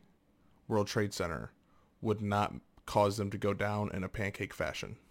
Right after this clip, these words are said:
And that is where people are actually incorrect. And people say jet fuel cannot melt steel beams.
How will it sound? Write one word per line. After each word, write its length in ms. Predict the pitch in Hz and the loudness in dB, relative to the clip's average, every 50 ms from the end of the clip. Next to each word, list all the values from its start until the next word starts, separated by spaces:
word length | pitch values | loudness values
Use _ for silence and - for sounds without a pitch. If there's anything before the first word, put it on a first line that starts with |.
| - - - - - - _ _ _ _ - - - - - _ _ _ _ _ - | -20 -20 -20 -20 -20 -20 _ _ _ _ -20 -20 -20 -20 -20 _ _ _ _ _ -6
And 180 | - 101 104 107 | -4 -2 2 4
that 140 | 113 143 | 4 4
is 140 | 156 147 143 | 4 4 4
where 140 | - 127 123 | 4 4 4
people 300 | - - 131 123 - 131 | 2 0 -4 -2 2 2
are 100 | 127 120 | 4 4
actually 460 | 107 123 - - - 143 139 139 139 - _ _ _ _ _ _ _ | 4 2 2 2 2 2 2 2 0 -4 _ _ _ _ _ _ _
incorrect. 560 | - 147 139 - 139 95 - - - - - - - - - - - - - - - - - _ _ _ - _ - - - - - - - - - _ _ _ _ _ _ _ _ _ _ _ _ _ _ _ _ | 0 0 2 2 0 0 0 -2 -6 -12 -20 -20 -20 -20 -20 -20 -20 -20 -20 -20 -20 -20 -20 _ _ _ -20 _ -20 -20 -20 -20 -20 -20 -20 -20 -20 _ _ _ _ _ _ _ _ _ _ _ _ _ _ _ _
And 160 | - 117 113 110 | 0 2 2 2
people 240 | - 139 120 120 | 2 2 2 2
say 160 | 113 - 120 110 | 4 4 4 4
jet 260 | 107 - 120 - - | 4 4 2 2 2
fuel 320 | - - 120 113 113 107 107 | 2 2 4 4 4 2 2
cannot 420 | - - 117 107 104 104 - - | 0 0 0 2 2 2 0 0
melt 240 | - 104 104 - - | -2 -2 -2 0 -2
steel 260 | - - - - 98 | -4 -4 -4 -4 -2
beams. 560 | 101 123 127 - - - - - - - - | 0 0 -2 -2 -2 -6 -6 -6 -6 -8 -10